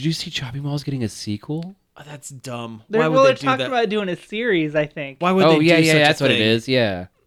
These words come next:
Speaker 2: Why would you
Speaker 1: A
Speaker 2: do such a
Speaker 1: Chopping
Speaker 2: thing?
Speaker 1: Mall
Speaker 2: Chopping Mall
Speaker 1: series.
Speaker 2: is, you know what? They told, I, I think they told everything that they needed to say
Speaker 3: Yeah, they,
Speaker 2: in
Speaker 3: yeah, they
Speaker 2: Chopping Mall
Speaker 3: <laughs>
Speaker 2: one with the
Speaker 3: With the
Speaker 2: killer robots.
Speaker 1: You smell like pizza.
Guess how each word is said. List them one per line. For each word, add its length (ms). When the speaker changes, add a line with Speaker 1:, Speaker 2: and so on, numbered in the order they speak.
Speaker 2:
Why 120
would 160
you 40
Speaker 1:
A 40
Speaker 2:
do 80
such 60
a 120
Speaker 1:
Chopping 160
Speaker 2:
thing? 80
Speaker 1:
Mall 280
Speaker 2:
Chopping 320
Mall 180
Speaker 1:
series. 260
Speaker 2:
is, 220
you 140
know 120
what? 220
They 80
told, 500
I, 100
I 40
think 280
they 100
told 240
everything 480
that 140
they 100
needed 320
to 80
say 560
Speaker 3:
Yeah, 200
they, 80
Speaker 2:
in 60
Speaker 3:
yeah, 160
they 80
Speaker 2:
Chopping 280
Mall 260
Speaker 3:
<laughs> 80
Speaker 2:
one 260
with 180
the 60
Speaker 3:
With 100
the 60
Speaker 2:
killer 300
robots. 640
Speaker 1:
You 120
smell 240
like 160
pizza. 440